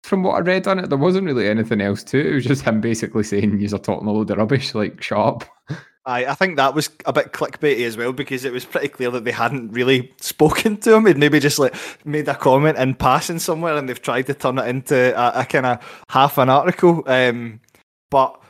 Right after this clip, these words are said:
Speaker 2: yeah, there's, it's every single day. I mean, even, even in, like, the, the physical newspapers,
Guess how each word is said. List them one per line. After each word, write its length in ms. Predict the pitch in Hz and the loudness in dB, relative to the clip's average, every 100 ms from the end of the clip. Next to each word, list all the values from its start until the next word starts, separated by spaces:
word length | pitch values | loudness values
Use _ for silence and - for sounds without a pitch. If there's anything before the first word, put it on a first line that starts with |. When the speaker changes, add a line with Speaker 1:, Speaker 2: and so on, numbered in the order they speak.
| _ - | _ -4
Speaker 2:
yeah, 160 | 170 | 0
there's, 260 | 214 170 - | 0 -2 -4
it's 280 | 156 139 - | -6 -6 -2
every 240 | 165 185 226 | -2 0 0
single 280 | 180 147 123 | 0 0 0
day. 200 | 127 196 | 2 4
I 20 | |
mean, 180 | 196 165 | 4 0
even, 240 | 165 170 | 2 2
even 220 | 165 170 | 2 2
in, 80 | 165 | 2
like, 140 | 127 | 2
the, 180 | 101 110 | -2 -4
the 280 | 101 101 113 | -6 -14 -12
physical 520 | - 120 160 - 160 | -8 -4 -4 0 2
newspapers, 760 | 143 151 151 165 151 151 127 - | 2 0 0 -2 -2 -4 -4 -10